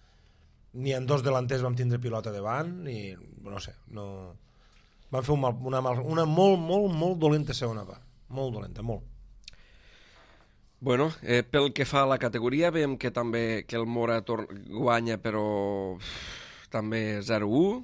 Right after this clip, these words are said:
Speaker 2: bueno, per la mínima. L'Opinell mos ha tensat a la classificació, és a dir, estem empatats segons encara en lo, en l'Opinell, bueno, en l'Opinell,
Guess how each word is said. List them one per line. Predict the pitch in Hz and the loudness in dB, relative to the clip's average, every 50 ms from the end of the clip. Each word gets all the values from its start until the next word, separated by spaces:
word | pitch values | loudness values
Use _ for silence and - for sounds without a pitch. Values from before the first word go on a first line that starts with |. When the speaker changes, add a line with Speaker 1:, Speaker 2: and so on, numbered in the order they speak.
| 185 - - - - - - _ - | -12 -18 -20 -20 -20 -20 -20 _ -16
Speaker 2:
bueno, | - - 117 113 113 123 - - - _ _ - - | -8 -6 -4 -4 -4 -6 -10 -14 -20 _ _ -14 -10
per | - 107 101 | -8 -6 -4
la | 101 101 | -2 -2
mínima. | 113 131 147 160 170 175 185 196 208 208 196 - - - - - - - - - - - | 0 0 0 2 2 2 2 0 0 -2 -4 -8 -14 -20 -20 -20 -20 -20 -20 -20 -10 -6
L'Opinell | 123 127 113 123 131 127 135 135 131 127 | -4 -2 -2 0 0 2 2 2 2 2
mos | 127 120 117 | 0 0 -2
ha | 123 120 | -2 -2
tensat | - 120 117 110 - 113 104 | -2 -4 -4 -4 -4 -4 -2
a | 117 113 | 0 0
la | 113 110 | 0 0
classificació, | - 110 107 104 - - 98 113 98 - 104 95 - - 127 147 156 165 - - - | -2 -2 -4 -4 -6 -8 -10 -10 -8 -6 -4 -2 -2 -2 -2 -2 -4 -6 -8 -12 -12
és | 113 | -10
a | 113 101 | -8 -8
dir, | 104 98 | -8 -8
estem | - 113 104 107 | -6 -6 -6 -6
empatats | 104 101 90 104 98 - 104 92 - - | -6 -6 -6 -6 -6 -6 -6 -6 -6 -6
segons | 98 95 101 104 104 101 101 101 | -6 -4 -4 -6 -6 -6 -8 -8
encara | 101 98 - 104 101 101 | -8 -8 -6 -6 -6 -4
en | 101 101 | -6 -6
lo, | 101 98 98 98 95 - - - - - - - - - - - _ - - | -6 -6 -6 -6 -8 -10 -12 -18 -20 -20 -20 -20 -20 -20 -20 -20 _ -8 -6
en | 101 107 | -4 -2
l'Opinell, | 107 90 - 104 104 117 135 156 175 185 196 175 | -2 -2 -2 -2 0 2 4 4 4 4 2 2
bueno, | 127 113 127 151 147 | 0 0 0 2 2
en | 131 120 | 2 0
l'Opinell, | 110 - 113 117 127 143 160 | 0 0 0 2 4 4 4